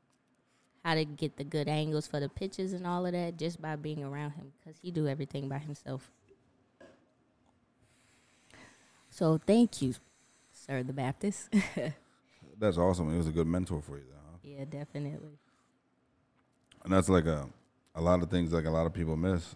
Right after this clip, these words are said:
Speaker 2: Like, they don't have that good mentor anymore, especially in the, the culture I come from. Like, there's not really, you know what I'm saying, a lot of people to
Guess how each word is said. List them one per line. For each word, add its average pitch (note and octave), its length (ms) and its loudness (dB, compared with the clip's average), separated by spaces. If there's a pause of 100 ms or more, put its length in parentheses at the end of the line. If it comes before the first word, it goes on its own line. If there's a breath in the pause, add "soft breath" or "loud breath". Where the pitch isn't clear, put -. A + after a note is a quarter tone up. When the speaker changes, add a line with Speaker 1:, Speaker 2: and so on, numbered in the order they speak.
(100)
Speaker 2:
Like, E2 180 -4
they D#2+ 80 0
don't D#2+ 160 2
have D#2+ 200 0
that D#2 220 -2
good D#2+ 140 0
mentor D#2+ 440 -2
anymore, D2 380 -6
especially G2+ 380 0
in D#2 100 -2
the, D2 180 -4 (260)
the - 140 -20
culture D#2+ 460 -4 (280)
I E2 100 -2
come D#2+ 260 -4
from. D#2+ 380 -8
Like, D#2+ 180 -20
there's D#2+ 160 -20
not D#2+ 160 -4
really, D#2 220 -2
you C#2+ 40 -6
know - 60 -10 (240)
what F2 120 -16
I'm E2 100 -18
saying, F2 280 -4
a E2+ 40 -2
lot E2+ 180 -2
of - 60 -8
people F2 240 -4
to E2+ 140 -4